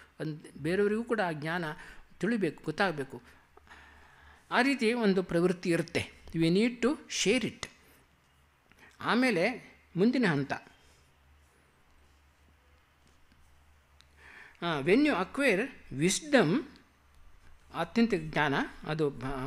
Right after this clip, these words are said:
ಆಧ್ಯಾತ್ಮಿಕ ಜ್ಞಾನ. When you acquire wisdom, you do not feel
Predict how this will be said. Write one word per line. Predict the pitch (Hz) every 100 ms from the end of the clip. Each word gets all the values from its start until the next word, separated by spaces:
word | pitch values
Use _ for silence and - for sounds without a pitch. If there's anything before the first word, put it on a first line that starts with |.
| 135 123 131
ಆಧ್ಯಾತ್ಮಿಕ | 143 160 196 214 190
ಜ್ಞಾನ. | 156 147 127 131 - - -
When | 185 175
you |
acquire | 139 - 233 233 143
wisdom, | 156 - 170 139 - - - - - 123
you | 160
do | 175 180
not | 208 233 240 - -
feel | 202 196